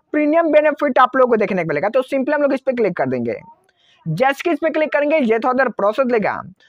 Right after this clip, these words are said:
और यहाँ पर देखेंगे तो आप लोगों को देखने को मिलेगा what is मौज प्लस, यानी कि मौज प्लस है क्या, इसके बारे में लिखा गया है। तो नीचे देखेंगे कि यहाँ पे आप लोगों को देखने को मिलेगा मौज प्लस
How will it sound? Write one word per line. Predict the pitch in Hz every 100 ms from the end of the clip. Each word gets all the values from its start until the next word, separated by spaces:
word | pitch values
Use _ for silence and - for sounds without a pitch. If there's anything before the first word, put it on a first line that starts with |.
| _ -
और | 294
यहाँ | 254 320
पर | 339 302
देखेंगे | 311 311 311
तो | 302 -
आप | 254 277
लोगों | 294 277
को |
देखने | 277 277 269
को | 240
मिलेगा | 254 277
what | 214 220 269 415 -
is | 262 247 262 254 _ -
मौज | 220 285
प्लस, | - 226 214
यानी | 277 294
कि | 302
मौज | 277 294
प्लस | 294 294 - 220
है | 233
क्या, | 226
इसके | 240 - 247
बारे | 226
में | 214
लिखा | 180 165
गया | 131 107
है। | 107 _ _ _ _ 320
तो |
नीचे | 302 277 349
देखेंगे | 330 320 320 320
कि | 311
यहाँ | 269 294
पे | 302
आप | 294
लोगों | 294
को | 277
देखने | 269 277 277
को | 247
मिलेगा | 254 262
मौज | 247 220 262 254 -
प्लस | 233 240 262